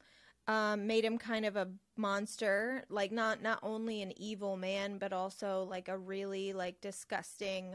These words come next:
hunchback, rat-faced man. And they did find, when they found his body, that he did have scoliosis,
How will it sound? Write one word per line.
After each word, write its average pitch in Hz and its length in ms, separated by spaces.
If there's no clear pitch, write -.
hunchback, 185 800
rat-faced 185 1120
man. 180 500
And 233 420
they 233 160
did 302 380
find, 208 760
when 208 180
they 190 100
found 226 320
his 196 140
body, 214 680
that 202 140
he 226 120
did 262 160
have 226 160
scoliosis, 208 1300